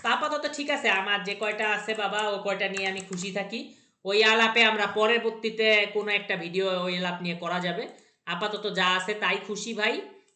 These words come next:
অত বেশি আমার দরকার নাই। হ্যাঁ, ইউনিভার্সিটি, আহ, ওকে, পাই ইউনিভার্সিটি ডিবি, আয় হায়,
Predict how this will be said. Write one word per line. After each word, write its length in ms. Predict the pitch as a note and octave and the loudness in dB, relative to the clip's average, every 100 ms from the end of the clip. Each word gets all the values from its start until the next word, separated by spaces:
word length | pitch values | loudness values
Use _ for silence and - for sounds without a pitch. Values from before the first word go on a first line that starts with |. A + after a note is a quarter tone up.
| - | -8
অত 200 | E3 G#3+ | -2 0
বেশি 320 | G#3 F#3+ G#3 | 0 0 0
আমার 240 | G#3 G#3 | 0 0
দরকার 360 | G3+ G3 G#3 G3 | -2 -2 -2 -2
নাই। 260 | F#3 D#4 - - - _ | -4 -4 -10 -18 -20 _
হ্যাঁ, 360 | G#3+ A3+ C#3 - - _ _ | -4 -2 -4 -8 -20 _ _
ইউনিভার্সিটি, 800 | D#3+ F#3 F#3+ F#3 F#3 G#3+ F3 - D#3+ | -8 -4 -4 -4 -8 -10 -10 -10 -4
আহ, 1400 | D#3 D3 - _ _ _ _ _ _ _ _ _ _ F3 E3+ | -4 -4 -10 _ _ _ _ _ _ _ _ _ _ -8 -8
ওকে, 380 | - C#3+ - - _ - | -8 -10 -10 -16 _ -2
পাই 360 | F3+ D4 D#4 - - | 0 0 -2 -8 -10
ইউনিভার্সিটি 580 | G#3 A#3+ B3+ B3 C#4 C4 | -8 -4 -4 -4 -6 -6
ডিবি, 380 | F3 A#3 A3 E3+ | -2 -2 0 0
আয় 200 | F3 F3+ | 0 0
হায়, 540 | - C#3+ F3 E3+ | -4 -2 0 2